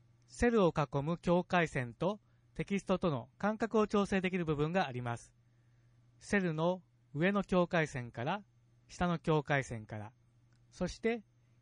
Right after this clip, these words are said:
左側から、右側からということで、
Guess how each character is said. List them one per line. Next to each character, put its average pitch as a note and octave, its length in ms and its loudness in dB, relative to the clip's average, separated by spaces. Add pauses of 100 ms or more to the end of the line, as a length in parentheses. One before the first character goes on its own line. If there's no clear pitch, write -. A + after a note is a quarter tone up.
左 D#3 340 -2
側 C#3+ 220 0
か C3+ 160 -4
ら、 G3+ 160 -2 (560)
右 E3 180 -4
側 F#3 160 4
か F3+ 120 -2
ら E3+ 100 0
と - 100 -20 (180)
い C#3+ 40 -8
う B2+ 40 -6
こ B2+ 60 -8
と B2+ 100 -8
で、 D#3+ 220 -4